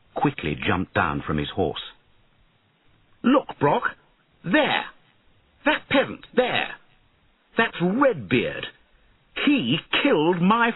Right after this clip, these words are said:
father! Einan and Brock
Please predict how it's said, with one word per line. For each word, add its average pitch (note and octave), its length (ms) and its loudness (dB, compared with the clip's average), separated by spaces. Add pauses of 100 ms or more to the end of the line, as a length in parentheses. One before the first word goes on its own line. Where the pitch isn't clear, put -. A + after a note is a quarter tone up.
(140)
father! D3+ 500 0 (2250)
Einan A2+ 520 0
and E2 240 0
Brock G#2 380 -2